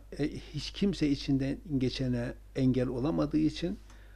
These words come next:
Allahü Teala ne diyor? "La yukellifullahu nefsen illa vus'aha." Yani hemen onun arkasındaki, e, e, yani ondan bir sonraki ayette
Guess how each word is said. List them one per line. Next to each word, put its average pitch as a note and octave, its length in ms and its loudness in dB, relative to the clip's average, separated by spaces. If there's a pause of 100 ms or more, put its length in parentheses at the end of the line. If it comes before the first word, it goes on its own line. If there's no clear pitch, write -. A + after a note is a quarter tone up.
(160)
Allahü C3+ 300 6
Teala C#3 320 2
ne D#3 180 4
diyor? D#3+ 260 0
"La C3 200 2
yukellifullahu B2 1000 0
nefsen D#3 600 0
illa B2+ 460 0
vus'aha." A#2 640 -8 (280)
Yani A2+ 200 -2
hemen D3 220 4
onun B2 360 0
arkasındaki, A#2+ 960 -4 (260)
e, E3+ 40 -4
e, - 40 -4 (840)
yani C#3 300 -2
ondan C3+ 300 4
bir F#3 100 8
sonraki B2 480 4
ayette A#2+ 360 2